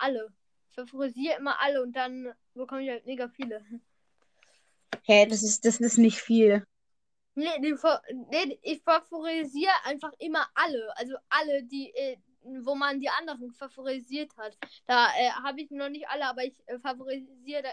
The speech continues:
Speaker 1: immer weiter. Und dann favorisieren die mich halt hoffentlich wieder zurück und dann habe ich mega
Speaker 2: Ich hab
Speaker 1: viele.
Speaker 2: noch nie, ich hab, ich hab erst, äh, zwanzig Leute fav-, gefavoritet.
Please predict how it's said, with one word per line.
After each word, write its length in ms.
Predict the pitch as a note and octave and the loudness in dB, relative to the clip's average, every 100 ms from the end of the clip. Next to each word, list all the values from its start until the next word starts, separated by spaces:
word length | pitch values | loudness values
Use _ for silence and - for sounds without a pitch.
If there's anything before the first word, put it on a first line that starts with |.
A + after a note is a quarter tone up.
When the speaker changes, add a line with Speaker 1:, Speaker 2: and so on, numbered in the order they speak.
| - | -8
Speaker 1:
immer 220 | C4 A#3+ | -8 -4
weiter. 360 | C4 D#4+ D#4+ D#4+ _ - | -4 -4 -6 -10 _ -20
Und 80 | - | -2
dann 280 | C4 C4+ C4 - | 0 0 -2 -8
favorisieren 720 | C4+ C#4 C4+ C#4+ C4+ A#3+ D4 C#4 | -6 -6 -4 -6 -6 -6 -6 -4
die 120 | C#4 | -4
mich 240 | C4+ C4+ | -6 -2
halt 160 | C#4 C4 | -2 0
hoffentlich 480 | C4+ C4 C#4 B3+ B3+ | -2 -6 -8 -8 -8
wieder 220 | C4+ B3+ B3 | -6 -8 -6
zurück 300 | C4 D#4+ D#4+ | -4 -4 -4
und 100 | D4 | -4
dann 80 | D4 | -4
habe 140 | C#4+ | -4
ich 60 | D4+ | -6
mega 200 | D4+ C4 | 0 4
Speaker 2:
Ich 100 | D4 | 8
hab 140 | C#4 | 10
Speaker 1:
viele. 120 | C4+ | 10
Speaker 2:
noch 80 | C4 | 10
nie, 140 | C4 - | 8 8
ich 220 | C4 - | 6 8
hab, 240 | D4 C#4 | 8 8
ich 320 | - B3+ - C#4 | 8 8 10 8
hab 180 | C4 | 8
erst, 380 | - B3 B3 - | 10 10 10 6
äh, 220 | A#3 A3+ A3+ _ - _ | 8 8 8 _ -20 _
zwanzig 480 | - - B3 A#3+ A#3 | -4 6 6 6 8
Leute 260 | B3 A#3+ A#3 | 10 10 8
fav-, 340 | G#3+ G3+ G3+ - | 8 8 6 2
gefavoritet. 960 | G#3 - G#3 G3+ G3 G3 F#3+ G3 G3 | 2 10 10 10 8 6 4 2 0